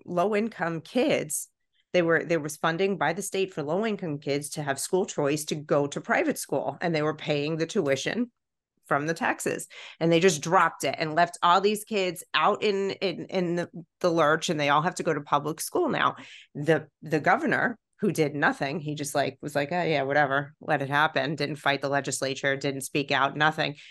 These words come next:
He went to Milton Academy, which is, like, one of the finest private boarding schools in Massachusetts and in the country.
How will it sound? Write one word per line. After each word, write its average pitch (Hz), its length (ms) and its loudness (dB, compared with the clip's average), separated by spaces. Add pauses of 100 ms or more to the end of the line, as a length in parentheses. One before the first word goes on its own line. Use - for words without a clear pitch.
(180)
He 240 140 2
went 240 180 4
to 190 100 0
Milton 180 500 -2
Academy, 170 840 -6 (360)
which 160 160 2
is, 170 140 -2
like, 147 300 -6 (500)
one 165 280 0
of 160 100 -4
the 151 420 -4
finest 170 640 -2 (720)
private 147 640 0 (240)
boarding 143 380 -2
schools 135 500 -6 (340)
in 151 140 0
Massachusetts 151 840 -2
and 160 100 0
in 135 80 -2
the 127 60 -4
country. - 640 -4